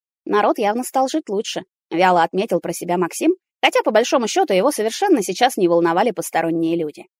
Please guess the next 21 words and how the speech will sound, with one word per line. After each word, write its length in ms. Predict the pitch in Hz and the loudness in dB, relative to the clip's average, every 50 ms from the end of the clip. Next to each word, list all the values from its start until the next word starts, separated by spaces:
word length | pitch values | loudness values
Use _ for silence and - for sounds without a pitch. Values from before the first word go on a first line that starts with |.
| _ _ - | _ _ -4
Ему 220 | 349 262 262 254 | -2 0 0 0
бы 140 | 220 208 190 | 0 0 -2
со 100 | 190 196 | -2 -4
своими 520 | - - 202 208 220 262 262 202 170 165 | -2 2 2 2 2 2 2 2 2 2
эмоциями 400 | 165 160 160 - - 165 147 160 | 2 0 -4 -6 -6 -6 -4 -4
справиться, 540 | 151 - - 175 165 156 139 - - - - - _ _ _ - | -4 -4 -2 0 0 0 0 -2 -8 -12 -16 -18 _ _ _ -4
не 120 | 170 165 | -4 -2
сорваться. 540 | - 170 165 180 175 165 156 - - - - _ _ _ _ _ _ _ _ - | 0 0 -2 -2 -2 -6 -6 -8 -12 -14 -14 _ _ _ _ _ _ _ _ -2
И 80 | 214 | 2
ладно 280 | 233 254 269 247 262 247 | 2 4 2 2 0 -2
бы 80 | 233 | -2
только 260 | - 240 233 233 - 190 | 0 0 -2 -2 -2 -2
пережить 360 | 220 220 214 - 220 202 - | 0 0 0 0 -2 -4 -4
приступ. 360 | - 170 175 175 - - - - _ _ _ _ _ _ _ _ _ - | -2 -2 -2 -2 -4 -10 -14 -16 _ _ _ _ _ _ _ _ _ -8
Солнце 340 | - - 359 466 - - 180 | 0 0 0 0 0 -2 -6
скрылось, 480 | - - 202 262 349 302 - - - _ - | -4 0 0 2 2 2 -2 -4 -12 _ -4
в 60 | - | -2
окно 220 | 196 202 - 339 508 - | 0 2 2 2 0 2
подул 280 | - 185 175 202 277 269 | 0 0 0 0 -2 -2
промозглый 540 | - 185 170 170 175 185 185 - 190 196 196 | -2 -4 0 2 0 0 0 -2 -2 -2 0
ветер. 340 | 190 190 165 - - 143 | 0 0 -2 -2 -6 -16